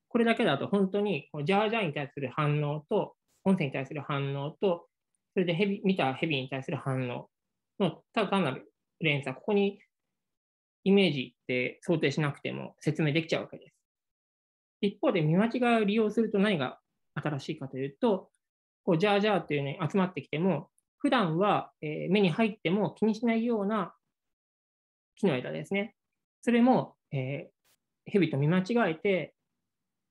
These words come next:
えー、確認してしまう。これはまさにイメージを当てはめた証拠になるからですね。で、例えばですね、この写真をパッと見たときに、ただ単のその道の風景に見えるんですけれども、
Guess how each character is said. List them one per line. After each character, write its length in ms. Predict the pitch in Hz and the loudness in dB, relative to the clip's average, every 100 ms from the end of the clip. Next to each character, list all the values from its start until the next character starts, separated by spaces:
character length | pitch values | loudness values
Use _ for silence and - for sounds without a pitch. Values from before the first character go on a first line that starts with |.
| _ _ _ _ | _ _ _ _
え 260 | 156 139 - | -10 -10 -12
ー、 20 | |
確 220 | - - | -10 2
認 160 | 190 165 | 2 4
し 60 | - | 0
て 100 | 151 | -4
し 100 | - | -6
ま 120 | - | -12
う。 60 | - _ _ _ | -20 _ _ _
こ 100 | - | 0
れ 40 | 240 | 4
は 60 | |
ま 100 | 247 | 4
さ 120 | 247 165 | 2 2
に 320 | 196 151 - | 2 2 0
イ 80 | 170 | 4
メ 180 | 185 156 | 4 4
ー 60 | |
ジ 100 | 143 | 0
を 140 | 123 - | -4 -4
当 100 | 151 | -4
て 80 | 190 | 0
は 100 | 220 | 0
め 120 | 180 | 0
た 140 | 233 165 | 0 2
証 180 | 175 | 2
拠 140 | 156 220 | 4 2
に 60 | |
な 80 | 180 | 2
る 80 | 135 | 0
か 120 | 85 | -6
ら 80 | 85 | -10
で 60 | - | -14
す 80 | - | -8
ね。 180 | 202 - _ _ _ _ _ _ _ _ _ _ _ _ _ _ _ _ _ _ _ _ _ _ _ _ _ _ - | -8 -10 _ _ _ _ _ _ _ _ _ _ _ _ _ _ _ _ _ _ _ _ _ _ _ _ _ _ -2
で、 300 | 214 196 - - _ _ - | 0 0 -6 -20 _ _ -4
例 200 | 196 247 | 0 2
え 20 | |
ば 100 | 143 | 0
で 80 | 151 | -2
す 100 | 185 | -2
ね、 100 | 160 | 0
こ 100 | 202 | 4
の 280 | 202 214 - _ _ _ _ - | 4 2 -2 _ _ _ _ -10
写 100 | 185 | -2
真 180 | 196 | 0
を 40 | 165 | 2
パ 100 | 185 | 0
ッ 80 | 185 | -2
と 60 | |
見 120 | 147 | -4
た 80 | 139 | -4
と 100 | 135 | -6
き 100 | 143 | -4
に、 200 | 170 160 | -4 -4
た 80 | 208 | -2
だ 100 | 160 | 0
単 180 | 151 143 | 0 -2
の 120 | 131 | -6
そ 100 | 156 | -4
の 60 | 147 | -2
道 220 | 151 196 | 0 0
の 80 | 165 | 2
風 140 | 214 | 2
景 120 | 165 | 0
に 80 | 135 | 0
見 160 | 147 151 | 0 -2
え 60 | |
る 140 | 135 143 | -2 -2
ん 60 | |
で 100 | 131 | -2
す 60 | 123 | -4
け 100 | 139 | -4
れ 80 | 143 | 0
ど 80 | 190 | 0
も、 260 | 190 127 | 0 -2